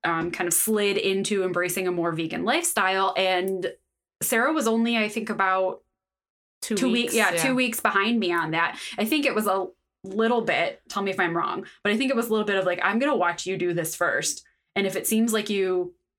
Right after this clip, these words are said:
Speaker 1: have stuff to eat and it's not super
Speaker 2: <laughs>
Speaker 1: hard and you feel okay, then maybe I'll try it too."
Speaker 2: It was a little bit of that, and it was a little bit of just waiting for me to get desperate enough because I was feeling very unhealthy at the time.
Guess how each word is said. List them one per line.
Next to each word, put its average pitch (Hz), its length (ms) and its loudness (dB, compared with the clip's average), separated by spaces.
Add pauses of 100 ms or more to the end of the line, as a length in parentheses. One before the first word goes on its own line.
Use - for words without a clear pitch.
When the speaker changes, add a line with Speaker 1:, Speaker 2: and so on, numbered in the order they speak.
(360)
Speaker 1:
have 196 140 2
stuff - 180 -2
to 190 80 -4
eat 175 400 -2
and 185 120 0
it's 185 120 -2
not 190 180 2
super 220 360 2
Speaker 2:
<laughs> 214 100 0
Speaker 1:
hard 170 360 2
and 175 140 -2
you 175 80 0
feel 208 320 2
okay, 170 500 0 (220)
then 214 180 4
maybe 208 220 4
I'll 190 100 4
try 175 200 0
it - 160 -4
too." - 380 -4
Speaker 2:
It 226 100 6
was 220 160 4
a 233 40 2
little 240 200 4
bit 339 100 2
of 254 160 0
that, 170 340 4
and 185 120 2
it 180 80 2
was 180 140 2
a 185 60 2
little 180 240 2
bit 180 320 4
of 165 140 2
just 160 180 -4
waiting 170 280 0
for 190 100 -6
me 175 60 -2
to 165 80 -4
get 147 200 -4
desperate 147 400 0
enough 120 360 -4
because 151 240 -4
I 151 80 0
was 147 180 -2
feeling 151 320 -2
very 143 220 0
unhealthy 147 500 -4
at - 80 -10
the - 80 -8
time. - 380 -8